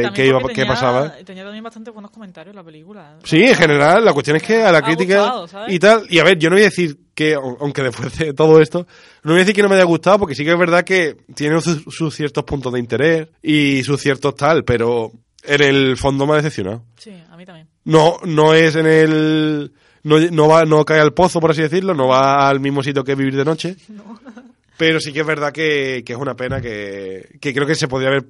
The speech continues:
Speaker 2: aprovechado muchísimo mejor.
Speaker 1: Ya, aparte porque empieza con una, una premisa muy, muy interesante y una idea muy, muy interesante y
Speaker 2: Y ni de coña llega a niveles de Sexto Sentido, Protegido, Bosque,
Speaker 1: Qué va, qué va.
Speaker 2: por desgracia.
Speaker 1: No.
Speaker 2: Para, desde mi punto de vista se queda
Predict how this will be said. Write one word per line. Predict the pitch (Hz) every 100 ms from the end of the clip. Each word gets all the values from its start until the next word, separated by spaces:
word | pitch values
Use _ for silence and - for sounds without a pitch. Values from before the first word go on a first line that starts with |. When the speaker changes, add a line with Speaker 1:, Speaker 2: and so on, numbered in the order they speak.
| -
Speaker 2:
aprovechado | 151 127 127 135 139
muchísimo | 135 127 117 139 120 107
mejor. | 95
Speaker 1:
Ya, | 98 175
aparte | 170 180 190
porque | 190 180
empieza | 175 196
con | 180
una, | 180 175 180 180 180 170 160 _ _ _
una | _ 180 170
premisa | 170 170
muy, | 175 175 170 175
muy | 180 180
interesante | 180 175 170 160 165 170 147 165 _
y | 180
una | 180
idea | 180 180
muy, | 185 196
muy | 196 214
interesante | 208 180 170 202 165 143
y | 143 143 147
Speaker 2:
Y | - 160
ni | 151
de | 143
coña | 143 156
llega | 156 151 143
a | 139
niveles | 135 135 135 127
de | 127 123 123 123 123 120
Sexto | 123 127
Sentido, | 123 113 127 127 127
Protegido, | 120 120 117 123 127 123 123 123 127 127 127 156
Bosque, | 123 127 120 - 131 131 131 _
Speaker 1:
Qué | -
va, | - 160
qué | 165
va. |
Speaker 2:
por | 139
desgracia. | 127 127 127 131 147 175 _ _
Speaker 1:
No. | - -
Speaker 2:
Para, | 143 151
desde | 156 143
mi | 143
punto | 151 156
de |
vista | 156 156
se | 147
queda | 131 127 127 123 120 117 117 110